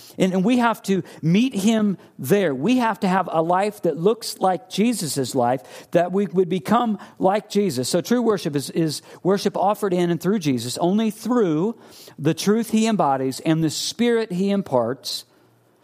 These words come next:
can we know God and worship him. Outside of that, there is no, uh, true worship. Now, I told you we were gonna get into a place I wanted you to flip your Bible open, and I wasn't kidding.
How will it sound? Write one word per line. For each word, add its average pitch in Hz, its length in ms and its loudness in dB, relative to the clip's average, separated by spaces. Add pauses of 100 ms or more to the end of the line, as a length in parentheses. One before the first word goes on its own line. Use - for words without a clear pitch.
(220)
can 185 220 2
we 190 120 2
know 190 320 2
God 151 520 0
and 180 440 0
worship 147 540 -2 (640)
him. 120 340 0
Outside 180 480 2
of 147 100 -2
that, 123 380 -2 (260)
there 156 180 2
is 151 180 -2
no, 127 340 0 (380)
uh, 131 160 -2
true 135 480 -2 (260)
worship. 131 440 -2
Now, 147 260 2
I 113 80 -2
told 170 420 0
you 120 140 -2
we 117 140 -2
were 120 100 -2
gonna 117 160 -2
get 123 180 -2
into 117 220 -2
a 101 40 -4
place 120 340 -2
I 117 60 -2
wanted 113 200 -2
you 117 100 -2
to 107 140 -4 (200)
flip 113 160 -4
your 120 80 -4
Bible 117 380 0
open, 110 260 -6
and 110 80 -2
I 107 40 -2
wasn't 117 380 -2
kidding. 107 360 -4